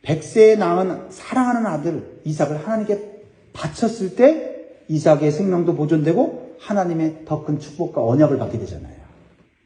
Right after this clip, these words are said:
창세기 이십이 장 십육 절에 보면 하나님 말씀에 순종해서 하나님이 주신 아들 이삭을 모리아산에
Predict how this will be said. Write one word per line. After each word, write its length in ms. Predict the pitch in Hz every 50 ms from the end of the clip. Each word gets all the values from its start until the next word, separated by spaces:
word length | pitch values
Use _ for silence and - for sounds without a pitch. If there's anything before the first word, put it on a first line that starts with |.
| _ _ _ _ _ _ - - - - - -
창세기 400 | - 180 175 170 185 170 165 160
이십이 500 | 156 151 170 165 160 160 156 - 151 147
장 280 | 160 151 147 147 147
십육 300 | 139 - 175 165 156 143
절에 180 | - 151 143 131
보면 560 | 127 127 135 135 131 127 123 127 - - - - - - - - - - - _
하나님 360 | - - 196 190 185 185 185 175
말씀에 320 | 165 151 151 160 165 160
순종해서 1000 | 151 - - 185 170 175 170 160 156 147 - 151 143 135 135 139 - - - - - -
하나님이 480 | - - - 240 240 233 220 214 208 185
주신 300 | 185 190 - 196 180 170
아들 680 | 147 - 190 - 180 170 147 123 - - - - - - - - _ _ _ -
이삭을 960 | 151 156 151 - 147 135 151 196 208 - - - - - - - - - -
모리아산에 880 | 131 135 143 147 135 127 123 123 117 117 117 117 - - - - -